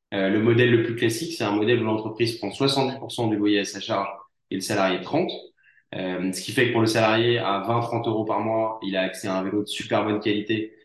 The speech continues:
avec tout un tas de services. Euh, donc, vélo qu'il aurait certainement pas pu se payer seul parce que un vélo électrique de qualité, c'est à peu près, euh, deux mille cinq cents euros. Euh, voilà. Et donc ensuite, l'entreprise, elle propose ce service-là à ses salariés. Elle dit, « Bah voilà,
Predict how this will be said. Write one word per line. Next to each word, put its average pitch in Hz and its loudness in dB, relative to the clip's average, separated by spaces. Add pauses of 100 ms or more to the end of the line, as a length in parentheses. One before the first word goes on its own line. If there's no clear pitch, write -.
(140)
avec 92 -2
tout 120 -8
un 104 -2
tas 101 -2
de 90 -6
services. - -4
Euh, 87 -6
donc, 90 -4
vélo 101 2
qu'il 101 -2
aurait 87 -2
certainement 110 0
pas 113 0
pu - -8
se - -14
payer 104 2
seul 107 -2
parce 90 -10
que 95 -6 (520)
un 95 0
vélo 101 4
électrique 107 0
de 104 0
qualité, 101 0
c'est - -6
à 85 -8
peu - -12
près, 95 -6
euh, 92 -6
deux 95 -4
mille 98 -2
cinq 98 -8
cents 95 -4
euros. - -4 (460)
Euh, 92 -2
voilà. 101 4
Et 120 4
donc 107 2
ensuite, 151 2
l'entreprise, 113 2
elle - 0
propose 135 2
ce 120 2
service-là 110 0
à - -6
ses - -12
salariés. 98 -4
Elle 101 -4
dit, « 101 -8
Bah 92 -4
voilà, - 0